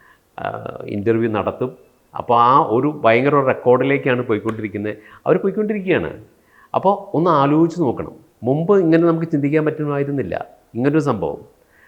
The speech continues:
പക്ഷേ ഇപ്പോൾ ആ നൂറ്റിയാറ് രാജ്യം, ആ, വിസിറ്റ് ചെയ്തു, നൂറ്റമ്പതിലേക്ക് പോകുന്നു,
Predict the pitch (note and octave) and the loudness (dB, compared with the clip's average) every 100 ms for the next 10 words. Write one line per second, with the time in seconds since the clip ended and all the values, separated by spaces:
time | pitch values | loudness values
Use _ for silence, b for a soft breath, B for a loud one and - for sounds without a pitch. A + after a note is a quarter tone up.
0 | b A#2 E3 C#3+ D3+ E3+ E3+ F3+ E3+ - | b -6 -4 -4 -4 -2 -2 -4 -10 -8
1 | D3 D3 D3+ C#3 C#3 C3 C3+ D3+ D3 D#3 | -4 -4 -6 -8 -8 -8 -4 -2 0 -2
2 | C#3+ C#3 C3+ C#3+ C#3+ D3 D3 C#3 C3+ C3+ | -2 -4 -6 -6 -8 -12 -10 -10 -10 -10
3 | C3+ C3+ C3 B2 B2 C3+ B B A2 A2+ | -12 -10 -10 -10 -12 -14 B B -8 -6
4 | A#2 C3 B2+ C#3 C3+ C3 C#3 A#2+ A#2 A#2 | -2 -2 -2 -4 -4 -8 -6 -2 -2 -4
5 | A#2+ A#2 | -8 -10